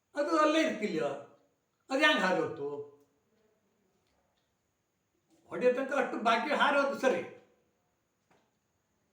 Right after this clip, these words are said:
ಹತ್ತರಲ್ಲಿ ಎರಡು ಸತ್ತು ಅಲ್ಲೇ ಇದ್ರೆ ಎಂಟು ಹಾರೋದು ಹೇಳಿ ನೀನು ಹೇಳ್ತಾ ಇದ್ದೆ. ಅಂದ್ರೆ ಆ ಟೇಬಲ್ ಮೇಲೆ ಎಷ್ಟು ನೊಣ ಇದ್ದು ಅಂತ ಕೇಳಿದ್ದೆ. ಅಂದಮೇಲೆ ಹೊಡೆದ ಕೂಡಲೇ ಬಾಕಿ ನೊಣ ಹಾರಿ ಹೋದ,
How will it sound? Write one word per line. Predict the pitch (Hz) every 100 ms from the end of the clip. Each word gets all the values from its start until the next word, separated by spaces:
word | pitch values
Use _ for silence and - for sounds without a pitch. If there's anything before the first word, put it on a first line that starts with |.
| _
ಹತ್ತರಲ್ಲಿ | 233 254 285 254 233 143 139 - - - _ _ -
ಎರಡು | 214 262
ಸತ್ತು | 233 233 -
ಅಲ್ಲೇ | 220 269
ಇದ್ರೆ | 208 151 117 117 - _ _ _ _ _ _ _
ಎಂಟು | - 262 -
ಹಾರೋದು | 240 285 269
ಹೇಳಿ | 294 277
ನೀನು | 285
ಹೇಳ್ತಾ | 208 175 -
ಇದ್ದೆ. | - - - _ _ _ _ _ _
ಅಂದ್ರೆ | 208 208
ಆ | 220 269
ಟೇಬಲ್ | 196 233 262
ಮೇಲೆ | 254 277
ಎಷ್ಟು | 247 -
ನೊಣ | 233 233 233
ಇದ್ದು | 190 190
ಅಂತ | 202 -
ಕೇಳಿದ್ದೆ. | 330 262 147 117 - - _ _ _ _
ಅಂದಮೇಲೆ | 240 247 190 135 131 147 - - _ _ _ _ _
ಹೊಡೆದ | 233 247
ಕೂಡಲೇ | 247 254 254
ಬಾಕಿ | 214 226 262
ನೊಣ | 233 226 -
ಹಾರಿ | 175 233 208
ಹೋದ, | 170 151